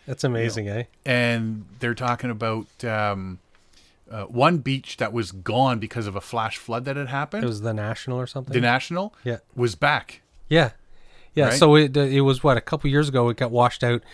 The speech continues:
Speaker 1: The beach is gone. It was history.
Speaker 2: Yeah.
Speaker 1: And then this here, this flow test is like, "Oh, <laughs> it's back."
Speaker 2: It's back again. So it, it's amazing what happens.
Speaker 1: Mm-hmm.
Speaker 2: Um, but, yeah, I mean, they, they've had the, the, the drought going on for a couple of decades here and, uh,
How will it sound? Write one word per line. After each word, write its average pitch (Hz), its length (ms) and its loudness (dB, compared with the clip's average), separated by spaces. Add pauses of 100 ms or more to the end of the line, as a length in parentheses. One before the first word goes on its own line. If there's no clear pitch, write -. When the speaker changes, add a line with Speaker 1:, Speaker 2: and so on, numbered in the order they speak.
(180)
Speaker 1:
The 127 40 -4
beach 127 220 0
is 117 100 0
gone. 101 280 -2
It 104 40 -4
was 101 140 -6
history. 98 340 -6 (140)
Speaker 2:
Yeah. 120 300 -4
Speaker 1:
And 120 160 -2
then 135 160 4
this 131 240 0
here, 123 400 2
this 113 180 -4
flow 123 240 2
test 101 400 -8
is 104 220 -8
like, 101 280 -8
"Oh, 277 420 0
<laughs> 151 100 -4
it's 156 380 2
back." 185 380 -2
Speaker 2:
It's 107 140 -6
back 110 320 -6
again. 104 360 -12
So 110 340 -2
it, 117 360 -4
it's 127 200 -8
amazing 170 460 -4
what 135 140 -2 (200)
happens. - 640 -8
Speaker 1:
Mm-hmm. 139 760 -4
Speaker 2:
Um, 98 720 -2 (140)
but, 143 220 2 (260)
yeah, 156 240 4
I 110 40 4
mean, 123 180 0
they, 139 160 -2
they've 151 200 -2
had 127 240 -4
the, 104 580 -4
the, 90 400 -12
the 101 80 -10
drought 98 380 -8
going 95 240 -8
on 92 220 -6
for 92 380 -6
a - 40 -14
couple - 260 -12
of 82 60 -12
decades 87 440 -12
here 85 260 -12
and, 82 280 -10
uh, 82 200 -12